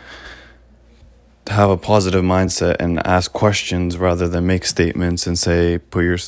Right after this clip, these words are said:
and putting yourself down, you know what I mean? When you say, "Oh, I can't do this," and all this,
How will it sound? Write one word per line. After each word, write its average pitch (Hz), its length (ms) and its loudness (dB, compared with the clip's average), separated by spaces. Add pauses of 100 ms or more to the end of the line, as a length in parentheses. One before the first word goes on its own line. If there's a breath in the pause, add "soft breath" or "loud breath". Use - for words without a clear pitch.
and 92 140 -6
putting 90 220 0
yourself 85 340 -2
down, 85 460 -2
you 87 120 -4
know 87 80 -2
what 87 100 -2
I 85 60 -2
mean? 87 260 -2
When 87 100 -2
you 90 80 -2
say, - 160 -4
"Oh, 92 120 2
I 90 60 2
can't 87 260 -4
do 90 120 -2
this," 87 280 -2
and 87 80 -4
all 87 140 -2
this, 85 340 -2